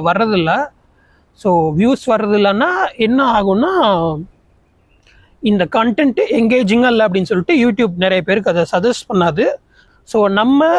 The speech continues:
ரெகுலர் லைஃப்ல இருந்து கொஞ்சம் டைம் எடுத்து தான் இது எல்லாத்தையும் பண்ணிட்டு இருக்கோம். So அப்படி பண்ணும்போது அந்த எஃபர்ட் எல்லாமே வேஸ்ட் ஆயிரும்ன்றதை விட பொதுமக்களுக்கு அந்த வீடியோஸ் எல்லாம் திரும்ப ரீச் ஆகாது. நிறைய பேர் ஒரு கண்டென்ட்டை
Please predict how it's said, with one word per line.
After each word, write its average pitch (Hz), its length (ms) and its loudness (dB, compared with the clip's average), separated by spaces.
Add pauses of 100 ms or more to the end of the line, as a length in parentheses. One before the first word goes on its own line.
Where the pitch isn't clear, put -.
(400)
ரெகுலர் 254 440 2
லைஃப்ல 220 300 0
இருந்து 233 220 0
கொஞ்சம் 202 200 -2
டைம் 220 260 0
எடுத்து 196 220 0
தான் 254 100 2
இது 202 100 0
எல்லாத்தையும் 185 300 -2
பண்ணிட்டு 170 240 -4
இருக்கோம். 156 220 -10 (440)
So - 140 -4 (320)
அப்படி 269 280 -2 (120)
பண்ணும்போது 254 480 2 (500)
அந்த 208 280 -2
எஃபர்ட் 277 260 -2
எல்லாமே 220 280 0 (420)
வேஸ்ட் 247 360 0
ஆயிரும்ன்றதை 247 560 2
விட 160 160 0 (920)
பொதுமக்களுக்கு 269 640 0
அந்த 240 260 2
வீடியோஸ் 269 320 0
எல்லாம் 269 200 0
திரும்ப 247 360 0
ரீச் 247 240 -2
ஆகாது. 165 200 -4 (160)
நிறைய 170 200 0
பேர் 269 260 0
ஒரு 196 160 -2
கண்டென்ட்டை 202 400 -2